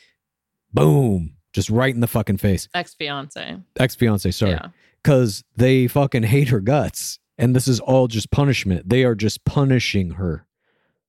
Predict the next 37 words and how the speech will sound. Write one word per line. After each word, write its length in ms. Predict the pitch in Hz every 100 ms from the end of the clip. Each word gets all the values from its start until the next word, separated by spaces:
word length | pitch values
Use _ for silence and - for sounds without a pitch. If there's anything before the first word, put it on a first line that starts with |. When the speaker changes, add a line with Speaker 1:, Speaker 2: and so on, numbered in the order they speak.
| _ -
Speaker 1:
That's 180 | 107
all 260 | - 120 123
it 60 | 113
is. 360 | 104 87 - _ _ _
Speaker 2:
Yeah, 360 | 160 165 160 160
the 140 | 165
no 200 | 170 202
date 280 | 190 175 175
card 340 | - 160 151
thing, 460 | - 165 156 151 - _ _
I 400 | 160 156 156 156 _ -
didn't 340 | 156 151 - _ _
notice, 680 | 170 156 151 139 139 - - -
but 360 | 147 143 - _ _ - _ -
that 180 | 151 160
is 140 | 156
a 60 | 151
good 200 | 147 _
point. 580 | 139 127 - _ - _ _ _ _ _ _ -
They 160 | 170 170
also, 640 | 190 202 214 180 170 170 _ _ _
we 140 | 175 180
have 220 | 175 147
James 540 | 143 185 214 175 165 165
say, 460 | - 165 160 160
"You're 180 | 160 160
on 180 | 165 165
a 100 | 156
r-, 180 | 151 156 _
dating 360 | - 190 214 170
show 400 | - 151 147 147
and 380 | 147 147 147 143
seems 340 | - 175 170 160
like 180 | 156
a 60 | 147
loose 380 | 143 170 175 -
cannon." 720 | - 175 175 165 143 -